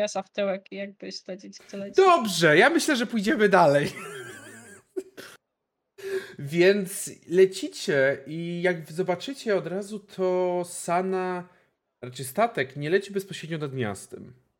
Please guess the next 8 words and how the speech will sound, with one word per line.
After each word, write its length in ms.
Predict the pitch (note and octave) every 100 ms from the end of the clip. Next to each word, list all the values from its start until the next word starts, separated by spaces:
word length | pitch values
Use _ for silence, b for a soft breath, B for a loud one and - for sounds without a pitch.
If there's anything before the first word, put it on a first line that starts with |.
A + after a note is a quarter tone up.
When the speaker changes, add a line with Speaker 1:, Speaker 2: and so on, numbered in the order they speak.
| _ _ _ _
Speaker 2:
Miasto 460 | A#2+ D#3 F#3 - F#3
leży 580 | E3 E3+ D3+ D#3+ D#3 D3+
nad 240 | D3 C#3
wybrzeżem 760 | C3+ B2+ B2+ C#3+ D3 C#3 F#3 F3
ora-, 320 | C#3 B2+ B2+
oraz 300 | C3 B2+ B2+
nad 180 | C3+ A#2+
rzeką, 680 | A#2+ A#2+ C3+ B2+ C3+ D#3 C4